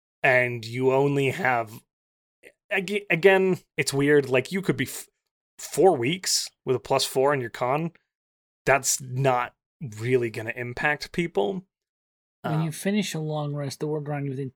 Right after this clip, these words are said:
Speaker 2: ten miles becomes a siphon that will eventually leech away your vitality. You remain safe for a number of weeks equal to your constitution modifier.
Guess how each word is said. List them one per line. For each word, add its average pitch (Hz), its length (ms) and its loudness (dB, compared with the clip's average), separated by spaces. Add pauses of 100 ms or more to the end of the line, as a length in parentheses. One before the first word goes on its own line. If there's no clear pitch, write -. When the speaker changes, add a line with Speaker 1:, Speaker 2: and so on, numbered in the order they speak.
(100)
Speaker 2:
ten 175 380 -6
miles 131 640 -8
becomes 135 300 -12
a 127 40 -12
siphon 147 440 -10
that 143 80 -8
will 135 140 -8
eventually 135 400 -8
leech 135 120 -12
away 135 120 -8
your 131 80 -18 (100)
vitality. 156 280 -18 (540)
You 180 280 0
remain 220 760 2 (840)
safe 208 400 2
for 190 120 2
a 185 40 4
number 180 280 4
of 170 80 -2
weeks 180 280 -2
equal 180 180 -4
to 151 60 -4
your 156 100 -2
constitution 180 760 -4
modifier. 135 580 -12